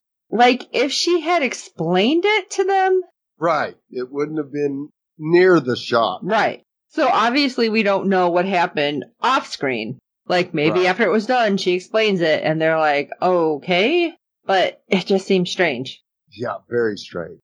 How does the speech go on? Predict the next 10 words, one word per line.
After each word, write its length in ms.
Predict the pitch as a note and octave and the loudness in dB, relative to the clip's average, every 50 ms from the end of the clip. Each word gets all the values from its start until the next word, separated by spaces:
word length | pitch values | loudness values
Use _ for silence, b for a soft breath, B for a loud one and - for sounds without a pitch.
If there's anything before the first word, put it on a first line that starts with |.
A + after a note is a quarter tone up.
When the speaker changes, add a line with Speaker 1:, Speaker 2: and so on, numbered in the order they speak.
| _ _ _ _ - | _ _ _ _ -4
Speaker 2:
But 180 | D#3 F3 F#3+ E3 | 0 2 2 2
of 100 | E3 F3 | 0 0
course 320 | - D3+ D3 D#3 D#3 - | 2 2 2 2 0 -2
it 140 | C#3+ - - C3 | -4 -4 -2 0
made 340 | C#3 C#3+ D3+ C#3+ C#3 A#2 | 2 2 2 0 -2 -8
sense 500 | - - - D#3+ F3+ F3 D3+ D3 C#3 - | -14 -4 0 2 2 2 0 -2 -6 -12
that 160 | - A#2+ B2 - | -12 -12 -12 -10
she 280 | - - - - C3+ C#3 | -10 -8 -6 -4 -4 -4
needed 420 | C#3+ C#3+ C#3 C#3 C#3+ C#3+ C#3+ C#3 B2 | -2 -2 -2 -2 -2 -2 -2 0 2
that 260 | C#3 C#3+ D3 C#3+ - | 2 4 4 2 0